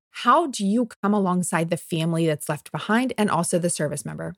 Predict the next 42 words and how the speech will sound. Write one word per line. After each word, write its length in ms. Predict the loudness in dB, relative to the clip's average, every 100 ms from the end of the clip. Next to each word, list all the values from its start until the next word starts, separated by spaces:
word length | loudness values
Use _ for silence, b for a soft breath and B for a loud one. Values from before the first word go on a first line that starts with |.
| _
Again, 460 | 0 2 4 4 4
same 300 | 2 2 2
thing 200 | 2 2
for 140 | 2
service 380 | 2 2 2 0
member. 260 | 2 4 4
We 200 | 4 6
know 240 | 6 6
to 100 | 4
send 280 | 0 -4 -4
cards, 420 | 0 2 2 0
we 120 | 2
know 200 | 4 6
to 120 | 4
include 340 | 4 2 0 0
them, 160 | 2
we 120 | 2 4
know 180 | 6
to 100 | 6
send 380 | 4 2 2 2
care 160 | 0 -4
packages, 540 | -2 -6 -4 0 0
those 180 | 0 -2
kinds 260 | 0 -2 -2
of 100 | -4
things. 280 | -4 -6 -12 _ _ 2
But 180 | 2 4
if 180 | 2 4
you 80 |
have 180 | 2 2
that 120 | 2
opportunity 500 | 2 0 0 2 2
to 80 | 0
connect 460 | -4 -4 -4 -6 -6
with 220 | -2 -2
the 80 | -2
service 320 | -2 0 0 -2
member, 240 | -2 -2
be 180 | -2 -2
intentional 600 | -2 -4 -4 -4 0 0
about 220 | 0 0
asking 640 | -2 -4 -4 -6 -2 -2